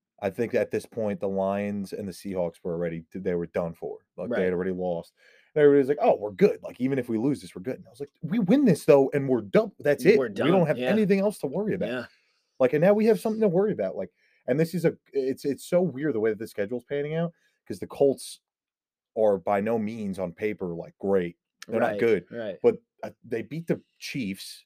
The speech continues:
Speaker 2: Yeah.
Speaker 1: Who else did they, didn't they beat somebody else big?
Speaker 2: They've had a couple of big
Speaker 1: They've had a
Speaker 2: wins.
Speaker 1: couple of
Speaker 2: Like
Speaker 1: big wins. Oh, out of their four wins, I think a couple of them are pretty h-, harder and tough wins. And they
Speaker 2: Yeah.
Speaker 1: almost beat the Vikings. They almost beat the crap out of the Vikings until they came back.
Speaker 2: Yeah.
Speaker 1: I mean, the Vikings are a good team, obviously.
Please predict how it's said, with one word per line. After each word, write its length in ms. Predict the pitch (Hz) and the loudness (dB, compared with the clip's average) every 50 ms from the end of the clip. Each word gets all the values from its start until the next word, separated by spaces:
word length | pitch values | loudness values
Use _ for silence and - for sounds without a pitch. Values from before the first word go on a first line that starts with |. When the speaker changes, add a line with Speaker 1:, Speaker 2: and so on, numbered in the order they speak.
| _ _ - | _ _ -16
Speaker 2:
Yeah. 240 | 127 123 107 87 90 _ _ - | -12 -12 -12 -12 -14 _ _ 0
Speaker 1:
Who 80 | 185 202 | 0 0
else 140 | 170 - | 0 0
did 80 | - 120 | -2 -2
they, 100 | 117 110 | -2 -2
didn't 240 | 101 127 127 156 160 | -2 -4 -4 -2 -4
they 80 | 156 | -4
beat 180 | 151 170 165 - | -4 -6 -6 -6
somebody 220 | - 160 156 147 | -6 -4 -2 -2
else 160 | 147 156 160 - | -2 -2 -4 -4
big? 320 | - 175 175 175 170 - _ _ _ _ _ _ _ _ _ _ _ _ _ _ _ _ | -2 -2 -2 -2 -4 -8 _ _ _ _ _ _ _ _ _ _ _ _ _ _ _ _
Speaker 2:
They've 160 | - 190 233 269 | 4 4 6 6
had 120 | 311 285 | 4 2
a 40 | 262 | 2
couple 240 | - 247 208 220 220 | 2 2 4 4 6
of 80 | 190 | 6
big 140 | 180 196 170 | 6 6 6
Speaker 1:
They've 80 | 202 240 | 6 4
had 120 | 226 175 | 6 6
a 20 | 170 | 4
Speaker 2:
wins. 100 | 165 - | 4 4
Speaker 1:
couple 220 | 180 170 - 170 | 4 4 6 8
of 40 | 170 | 8
Speaker 2:
Like 100 | 170 165 | 8 6
Speaker 1:
big 100 | 160 127 | 4 4
wins. 220 | 143 175 147 - 113 | 2 0 0 -2 -2
Oh, 200 | 113 135 147 - 143 | 0 2 4 8 8
out 100 | 156 180 | 8 8
of 60 | 185 | 8
their 100 | 180 - | 4 2
four 260 | - - 196 175 147 | 4 4 2 4 4
wins, 260 | 156 175 156 127 117 | 2 0 0 0 -2
I 60 | 113 | -2
think 120 | 110 123 117 | -2 -4 -4
a 60 | 104 | -2
couple 260 | - 147 135 127 123 | -2 -2 0 2 2
of 60 | 117 | 0
them 140 | 113 107 104 | 0 0 -2
are 60 | 98 | -4
pretty 500 | 85 - - - 170 160 139 123 113 104 - _ _ _ _ _ _ _ _ _ _ _ _ - | -8 -10 -6 -4 -2 -2 -2 -2 -6 -8 -14 _ _ _ _ _ _ _ _ _ _ _ _ -10
h-, 80 | 120 120 120 120 - | -8 -8 -8 -2 2
harder 320 | 156 151 143 143 139 135 131 | 2 4 4 2 0 0 -2
and 100 | 120 - | -4 -6
tough 120 | 135 123 - | -6 -6 -4
wins. 220 | 139 131 123 123 _ _ - - _ | -4 -6 -6 -6 _ _ -20 -16 _
And 80 | - 120 | -2 0
they 60 | 147 | 2
Speaker 2:
Yeah. 40 | 185 | 4
Speaker 1:
almost 180 | 202 190 175 - | 4 2 0 0
beat 120 | 202 170 | -4 -4
the 60 | 180 | 0
Vikings. 520 | 151 175 170 170 - - - - - - - | 0 0 0 0 -2 -8 -14 -16 -16 -6 -2
They 60 | 135 | 0
almost 200 | 165 180 165 - | 0 0 0 0
beat 140 | - 190 160 | -2 -4 -6
the 60 | - | -4
crap 260 | - - 156 156 151 | 0 0 2 2 2
out 100 | 127 110 | 0 -2
of 40 | 107 | -2
the 60 | 104 | -2
Vikings 360 | 92 101 98 95 - 98 90 95 | -2 -2 -4 -4 -6 -10 -14 -12
until 200 | 101 92 113 104 | -10 -8 -6 -6
they 100 | 101 95 | -6 -6
came 200 | - 110 110 104 | -8 -8 -6 -4
back. 220 | 101 95 87 92 _ _ | -4 -4 -6 -6 _ _
Speaker 2:
Yeah. 200 | - 117 101 92 - - | -12 -10 -10 -10 -10 -6
Speaker 1:
I 60 | 120 | -4
mean, 200 | 131 131 123 120 - | -2 -2 -4 -4 -8
the 100 | 123 110 | -10 -4
Vikings 420 | 107 135 139 147 - 165 143 127 | -2 -2 -2 -2 -4 -8 -8 -6
are 80 | 135 127 | -6 -6
a 60 | 107 | -4
good 180 | 107 123 - - | -6 -8 -8 -8
team, 220 | - 113 107 95 | -10 -8 -6 -6
obviously. 600 | 95 101 95 92 95 - - 104 104 98 95 92 | -6 -6 -6 -8 -10 -10 -10 -8 -8 -8 -8 -10